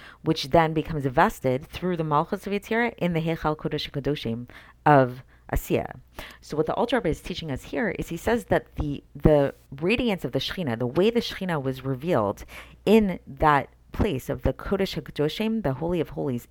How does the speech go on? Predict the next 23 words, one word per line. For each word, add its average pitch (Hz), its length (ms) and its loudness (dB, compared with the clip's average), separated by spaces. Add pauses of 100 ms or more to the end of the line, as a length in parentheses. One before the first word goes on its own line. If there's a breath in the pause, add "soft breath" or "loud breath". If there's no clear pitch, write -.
in 170 120 0
the 131 100 0
temple, 214 580 -4 (960 loud breath)
with 190 240 4 (100)
the 139 360 -6
tablets, 220 680 -2 (300 loud breath)
was 170 160 0
an 185 160 0
even 196 240 0
greater 202 720 2
radiance, 143 560 0
an - 140 -4
even 151 260 -4
greater 180 340 0
intensity 151 640 -4
of 131 80 -4
revelation 143 760 -2 (320 loud breath)
than 185 560 4 (100)
even 196 540 -4
the 165 140 0
Heichal 180 480 -4
Kodesh 143 340 -4
HaKadoshim 135 600 -6